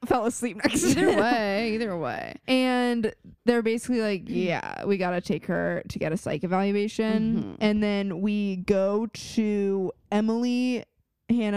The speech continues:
Speaker 1: and Aria at the Field's house. <laughs> And Hannah's explaining to Emily what they just did.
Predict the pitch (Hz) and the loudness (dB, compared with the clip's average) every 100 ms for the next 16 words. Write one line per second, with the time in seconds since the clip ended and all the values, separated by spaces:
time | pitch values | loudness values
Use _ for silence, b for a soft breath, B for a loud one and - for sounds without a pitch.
0 | 196 185 185 180 185 180 170 - 196 170 | -2 -2 0 0 0 0 -2 -4 -4 -2
1 | 175 175 208 160 170 208 - - B B | -2 -2 -2 -2 0 -2 -6 -14 B B
2 | B B B _ _ _ _ - - 659 | B B B _ _ _ _ 2 2 0
3 | 539 - - 679 - - - - _ _ | 2 0 0 -4 -4 -10 -14 -18 _ _
4 | B B B B B B B _ - 403 | B B B B B B B _ -2 0
5 | 330 339 370 403 - 262 262 247 202 226 | 2 0 0 -4 -4 -2 0 0 -2 -2
6 | 233 214 196 185 185 - - - 95 98 | 0 0 -2 -2 -4 -4 -6 -6 -6 -4